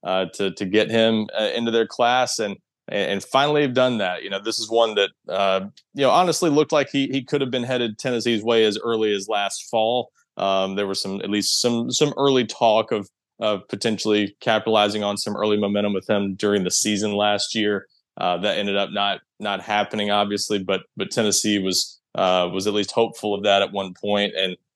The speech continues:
uh, and, and it's, it's been in good shape with him for a while. But, uh, Ohio State, uh, has, has been Tennessee's main competition for him, and, and he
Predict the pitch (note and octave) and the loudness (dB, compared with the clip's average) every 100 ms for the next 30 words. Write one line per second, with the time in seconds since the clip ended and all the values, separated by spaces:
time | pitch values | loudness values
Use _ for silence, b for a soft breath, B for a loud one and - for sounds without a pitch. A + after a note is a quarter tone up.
0 | _ - F#2 F#2 F2+ F2+ - G2 G#2 G#2 | _ 0 4 4 4 2 0 0 0 0
1 | G2 - B2+ A2+ E3+ D3+ A#2+ C3 G#2+ B2+ | -2 -2 -2 2 4 4 6 4 4 0
2 | B2 A2 A#2 A2 - C3 A#2+ G2+ G#2 A2 | 0 -2 -2 -4 -4 2 4 4 4 6
3 | G#2+ F#2+ F#2+ G2 G2 - _ _ - F#2 | 4 4 0 -2 -6 -6 _ _ -4 0
4 | F#2 D#2+ F#2+ A#2 A#2+ A#2 - A#2+ A#2+ B2+ | 0 0 0 2 2 2 0 0 0 -2
5 | - G#2 G2+ G2+ G2+ - G#2 F#2 G#2+ G2+ | -2 -2 0 -2 -6 -8 -8 -2 0 2
6 | F#2+ A2 G2+ A2+ G2+ G#2+ G#2 A#2+ A2 G#2+ | 4 2 2 0 2 0 0 -2 -2 0
7 | A2+ G#2+ A#2 - A2 A#2+ B2+ G2+ F#2+ - | 0 2 -2 -2 0 2 2 0 -2 -4
8 | F#2+ G2 | -4 -4